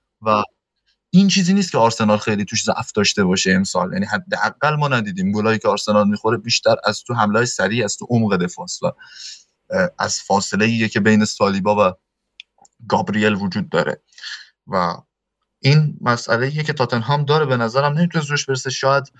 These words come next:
اینکه بازی داره توی ورزشگاه تاتنهام برگزار می‌شه فرق کنه داستان با بازی رفت که آرسنال هم تو زمین تیم بهتر بود، هم تو امارات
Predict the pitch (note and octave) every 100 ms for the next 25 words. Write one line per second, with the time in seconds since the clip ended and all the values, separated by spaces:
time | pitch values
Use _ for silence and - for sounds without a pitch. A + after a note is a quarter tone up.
0 | - - - - - B2 C3 B2 A#2 A2+
1 | C3+ C3+ B2+ B2+ B2+ A2+ G#2+ - B2+ B2+
2 | - A2 A2 C#3+ A#2+ _ _ _ - A2+
3 | A2 A2 A2 A2 G#2+ G#2+ C3 C3 - A#2+
4 | C#3+ D3+ C#3 C3+ B2 B2+ B2+ A#2+ G#2+ G#2
5 | A#2 A#2+ - A2+ F#2+ G2+ A2 B2 A#2+ C3
6 | B2+ B2 A2 B2 D3 D3 C#3 C3 B2+ B2
7 | A#2+ A#2 B2 A#2 _ _ _ - B2+ A2
8 | G2+ G#2+ A#2+ -